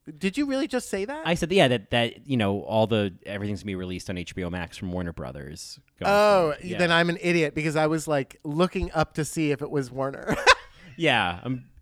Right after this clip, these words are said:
Speaker 2: I mean, I'm, yeah, I'm pretty sure, yeah. Um,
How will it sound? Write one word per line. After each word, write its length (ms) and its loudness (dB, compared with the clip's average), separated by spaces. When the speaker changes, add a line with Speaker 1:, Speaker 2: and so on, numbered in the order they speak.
Speaker 2:
I 140 -6
mean, 100 -4
I'm, 220 -6
yeah, 100 -4
I'm 100 -10
pretty 220 -8
sure, 260 -12
yeah. 320 -4
Um, 720 -2